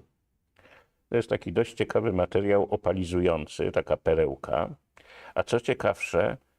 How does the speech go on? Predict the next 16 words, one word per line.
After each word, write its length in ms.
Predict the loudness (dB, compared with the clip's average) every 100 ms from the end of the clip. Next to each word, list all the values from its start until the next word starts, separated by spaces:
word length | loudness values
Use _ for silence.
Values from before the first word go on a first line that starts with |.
| _ _ -10 -8 0
ten 200 | 0 2
materiał 720 | -2 0 0 2 2 0 -6 _ _ _
pływa. 460 | 2 2 2 -2 -6 _ _ _ _ -20 -20 -20 -20 _
Czyli 400 | -4 -2 -2 -4 -2
jeżeli 340 | 0 2 2
bym 200 | 0 -2
obciął 380 | -2 -4 0 0
kawałek 600 | 0 -2 2 2 0 -2
tego 280 | -6 -4 -4
materiału 680 | -2 -2 -2 0 2 2 0
i 80 | -4
wrzucił 440 | -2 -2 -2 -4
do 120 | -2 -4
szklanki 500 | -2 0 0 -2 -6
z 100 | -2
wodą, 440 | -2 0 -2 -2